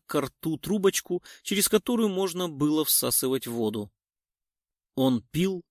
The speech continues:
но не чувствовал насыщения, вода словно испарялась в жарком теле. «Товарищ полковник, еще один пришел в себя», доложила сестра кому-то в коридоре.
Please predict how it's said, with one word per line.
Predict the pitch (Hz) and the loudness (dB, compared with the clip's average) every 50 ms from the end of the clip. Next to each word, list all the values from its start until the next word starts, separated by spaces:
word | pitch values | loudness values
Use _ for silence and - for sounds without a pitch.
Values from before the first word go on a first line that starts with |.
| _ _ _ - - _ _ | _ _ _ -20 -20 _ _
но | 208 226 226 | 2 4 4
не | 220 214 | 4 4
чувствовал | - - 254 240 - - - 185 185 175 175 170 165 | 2 2 2 4 2 2 2 2 2 4 4 2 2
насыщения, | 160 160 151 - - 147 - - - - - 131 123 117 110 104 104 104 101 98 - _ _ - - - _ | 0 0 -2 -2 0 2 2 4 4 4 2 2 0 -2 -2 -4 -6 -6 -8 -10 -14 _ _ -20 -20 -20 _
вода | - 113 117 117 113 117 | -2 0 2 2 4 4
словно | 113 - - 156 165 180 175 156 151 156 160 - - | 4 4 2 4 4 2 2 2 0 -4 -6 -6 -4
испарялась | 147 123 - - - 117 113 113 113 135 156 165 160 156 147 135 | -4 -2 -2 -2 -2 -2 -2 -2 -2 -2 -2 -2 -2 -4 -4 -6
в | 131 120 110 | -6 -6 -6
жарком | 107 113 110 110 113 - - 117 117 120 - | -4 -4 -6 -6 -8 -10 -8 -8 -6 -8 -8
теле. | _ - - 113 107 104 104 104 101 95 - _ _ _ _ _ _ _ _ _ _ _ _ _ _ _ _ _ _ _ _ _ _ _ _ _ _ _ _ _ _ _ _ _ _ _ _ _ _ _ _ _ _ _ _ _ _ _ | _ -4 -2 -2 -2 -2 -4 -6 -6 -8 -12 _ _ _ _ _ _ _ _ _ _ _ _ _ _ _ _ _ _ _ _ _ _ _ _ _ _ _ _ _ _ _ _ _ _ _ _ _ _ _ _ _ _ _ _ _ _ _
«Товарищ | - 139 170 202 202 - - | 4 6 6 6 6 4 4
полковник, | 214 196 180 - 196 190 175 139 139 123 - - - _ _ _ _ | 4 4 6 8 8 8 10 8 6 2 0 -2 -10 _ _ _ _
еще | 131 135 180 - - 233 233 220 | 0 2 4 4 6 8 8 8
один | 214 196 165 196 185 147 | 8 8 6 4 2 4
пришел | 180 180 - - 190 185 160 | 2 2 4 8 8 8 8
в | - | 8
себя», | - - 160 147 151 135 110 - - _ _ _ _ _ _ _ _ _ _ _ - | 4 4 6 6 6 6 6 2 -4 _ _ _ _ _ _ _ _ _ _ _ 2
доложила | 147 151 143 139 120 127 131 120 110 | 4 6 8 8 6 6 4 4 4
сестра | - - 120 - - - 196 214 214 - - - _ _ - | 2 2 0 -2 0 2 2 2 2 0 -4 -14 _ _ -2
кому-то | - 208 170 156 - 156 | 0 0 0 0 -2 -4
в | - - | -4 -2
коридоре. | - 151 139 139 127 123 110 101 104 101 | -2 0 0 0 0 -2 -2 -2 -4 -6